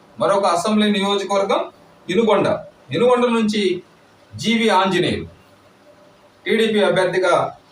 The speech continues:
పోటీ చేస్తూ ఉన్నారు. ఇక్కడ నుంచి బొర్ల బ్రహ్మనాయుడు గారు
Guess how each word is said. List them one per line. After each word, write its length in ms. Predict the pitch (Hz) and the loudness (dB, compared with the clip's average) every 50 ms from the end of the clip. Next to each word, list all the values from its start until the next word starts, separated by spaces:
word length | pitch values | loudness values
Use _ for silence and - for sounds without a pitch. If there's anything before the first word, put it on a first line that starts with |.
| - | -4
పోటీ 200 | 175 190 190 196 | -4 -2 -2 0
చేస్తూ 300 | 196 208 202 202 202 226 | 0 0 0 0 0 0
ఉన్నారు. 340 | 214 214 226 277 320 370 359 - - - _ - | 0 2 0 -2 -2 -4 -8 -10 -16 -20 _ -12
ఇక్కడ 220 | 165 165 - 226 | -6 -4 -2 0
నుంచి 280 | 233 240 220 214 233 - | 0 0 -2 -2 -4 -2
బొర్ల 520 | - 202 214 196 214 214 202 196 190 190 - | 0 0 0 2 2 4 4 4 2 2 0
బ్రహ్మనాయుడు 520 | 143 165 170 196 202 208 202 190 180 180 170 | 0 -2 0 0 0 2 2 2 2 2 0
గారు 460 | 170 165 160 160 160 143 135 131 | 0 0 0 2 0 0 -2 -4